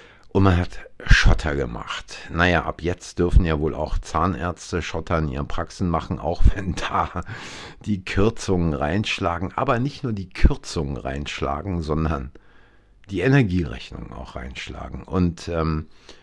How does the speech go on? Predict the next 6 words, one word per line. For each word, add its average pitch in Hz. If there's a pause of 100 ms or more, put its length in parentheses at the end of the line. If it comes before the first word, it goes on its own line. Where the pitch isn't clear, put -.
(140)
geschickte 95
Sache, 90
mh, 101 (540)
nach 92
dem 87
Motto, 107